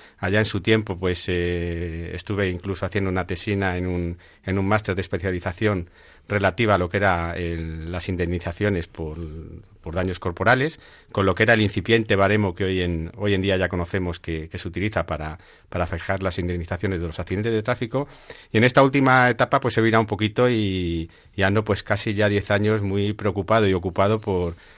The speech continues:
por asuntos relativos a la seguridad vial, buscando, pues, eh, la mejora en, en todo lo relativo a, a la gestión de las flotas, pero también en todo lo que es el, el aledaño, a-, aledaño en el mundo de la circulación de los vehículos,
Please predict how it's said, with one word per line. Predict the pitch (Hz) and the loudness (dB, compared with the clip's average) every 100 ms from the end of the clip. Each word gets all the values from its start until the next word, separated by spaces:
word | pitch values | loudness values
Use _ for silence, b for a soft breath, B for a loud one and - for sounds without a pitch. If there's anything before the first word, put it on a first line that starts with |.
| b | b
por | 101 | -2
asuntos | 95 104 110 104 | 0 0 0 2
relativos | 104 98 101 101 | 2 2 -2 -2
a | |
la | 90 | -2
seguridad | 92 85 87 85 | 0 0 0 0
vial, | 78 71 73 b b b | -2 -6 -12 b b b
buscando, | 90 85 98 98 101 | -10 -2 0 2 2
pues, | 110 98 92 90 87 85 - | 0 0 0 0 0 -4 -6
eh, | 85 85 | -4 -4
la | 85 85 | -2 -2
mejora | 85 - 107 113 110 | -2 0 2 2 2
en, | 95 87 85 80 82 - | 0 -2 -2 -6 -10 -10
en | 87 | -10
todo | 82 98 95 | -2 0 0
lo | 90 | 0
relativo | 92 87 104 95 | -2 -2 -2 -2
a, | 85 82 82 b b b | -2 -4 -8 b b b
a | - | -4
la | 90 | -4
gestión | 92 - 104 | -4 -2 2
de | 104 | 4
las | 95 - | 2 2
flotas, | 139 151 87 | -2 0 -2
pero | - 90 | -2 -4
también | 85 90 101 | -2 0 0
en | 90 | 0
todo | 82 101 | -2 -2
lo | 95 | -2
que | 87 | -4
es | - | -4
el, | 92 82 82 85 | -4 -4 -6 -8
el | 87 | -6
aledaño, | 90 85 92 98 92 87 | -4 -2 -2 -2 -4 -6
a-, | - 90 | -8 -8
aledaño | - 87 92 104 92 | -6 -4 -2 -2 -2
en | |
el | 85 | -2
mundo | 87 98 | -4 -4
de | 95 | -4
la | 92 | -6
circulación | 85 90 87 104 | -6 -8 -6 -4
de | 101 | -4
los | 101 | -2
vehículos, | 110 113 160 127 | -2 -2 -4 -4